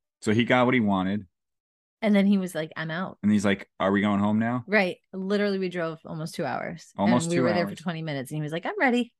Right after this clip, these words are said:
Speaker 1: He's like, "I'm ready to go home now."
Speaker 2: And we were like, "Are you kidding me?" Like,
Speaker 1: Right.
Speaker 2: we have not even <laughs> the amount of things to see.
Speaker 1: I know.
Speaker 2: So we dragged him around.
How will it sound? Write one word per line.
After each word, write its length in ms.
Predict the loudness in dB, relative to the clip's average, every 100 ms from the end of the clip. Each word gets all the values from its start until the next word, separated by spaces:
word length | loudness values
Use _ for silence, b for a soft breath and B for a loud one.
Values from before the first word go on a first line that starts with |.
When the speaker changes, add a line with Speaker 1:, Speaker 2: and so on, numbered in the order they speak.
| -4
Speaker 1:
He's 100 | 0
like, 120 | 2
"I'm 100 | 2
ready 140 | 2
to 40 | 2
go 120 | 2
home 220 | 2 0
now." 120 | -2
Speaker 2:
And 140 | -2 -2
we 80 | 0
were 80 |
like, 300 | 0 -2 -4 -12 _
"Are 220 | -18 -16
you 140 | -16 -16
kidding 360 | -8 -6 -2 2
me?" 320 | 2 2 -4 -2
Like, 180 | 0
Speaker 1:
Right. 220 | 0 -4 -12
Speaker 2:
we 280 | -12 -4 0
have 180 | 2 4
not 220 | 2 2
even 440 | 0 -2 -4 -8 -12 _ _ _ _ _ _ _ _ _ _
<laughs> 1500 | -12 -10 -12 -16 _ _ _ _ _ _ _ _ -20 -20 _
the 80 | 2
amount 540 | 4 4 4 2 2 -6
of 120 | -4
things 320 | 0 0 0
to 120 | -2 -6
see. 460 | -2 0 0 -4 -14 B B -4
Speaker 1:
I 120 | -2
know. 200 | -2 -4 -10
Speaker 2:
So 680 | -10 -2 0 2 0 -2 -4
we 140 | -2 -2
dragged 420 | -2 -2 -2 -2
him 140 | -2
around. 600 | 0 -2 -2 -2 -2 -4